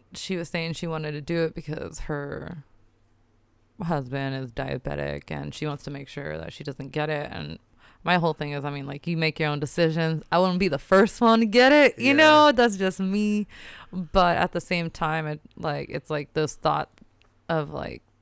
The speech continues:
Speaker 1: it's like the flu shot. They're injecting you with it,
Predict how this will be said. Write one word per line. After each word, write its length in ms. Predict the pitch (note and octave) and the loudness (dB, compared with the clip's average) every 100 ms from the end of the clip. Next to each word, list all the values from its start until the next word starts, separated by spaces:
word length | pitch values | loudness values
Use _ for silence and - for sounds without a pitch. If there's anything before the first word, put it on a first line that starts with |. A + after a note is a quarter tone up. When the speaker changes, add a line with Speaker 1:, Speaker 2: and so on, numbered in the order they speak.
| _ | _
Speaker 1:
it's 180 | - - | -10 -4
like 160 | E3 - | -4 -4
the 80 | D#3 | -8
flu 260 | - D#3+ | -4 -4
shot. 340 | C#3 C3+ C3+ - _ _ | -4 -6 -8 -12 _ _
They're 100 | D#3 D3+ | -4 -2
injecting 480 | D3 D3 - D3 | 0 0 0 -2
you 120 | C#3 B2+ | -4 -4
with 180 | B2 | -4
it, 220 | D3 D3 | -2 -2